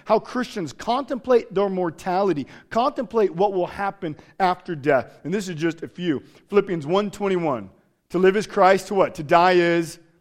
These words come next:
Why is it gain? Because death is no longer our destroyer, it's no longer our slave, it's been conquered, and now brings us into the presence of God.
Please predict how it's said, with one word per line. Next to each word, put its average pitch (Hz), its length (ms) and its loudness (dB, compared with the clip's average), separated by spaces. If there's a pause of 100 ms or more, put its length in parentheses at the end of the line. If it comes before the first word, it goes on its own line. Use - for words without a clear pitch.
(300)
Why 220 300 8
is 247 120 4
it 220 160 -2
gain? 175 460 2 (340)
Because 175 320 4
death 196 300 2
is 175 140 -6
no 180 100 0
longer 170 320 0
our 147 100 2
destroyer, 202 680 0
it's - 160 -14
no 175 80 0
longer 165 340 0
our 143 140 2
slave, 185 500 4 (100)
it's 175 140 4
been 165 220 -4
conquered, 196 500 0 (140)
and 170 80 -2
now 156 100 4
brings 175 380 -2
us 160 120 -6
into 170 160 -2
the 151 80 -8
presence 156 300 -2
of 139 140 -8
God. 139 340 2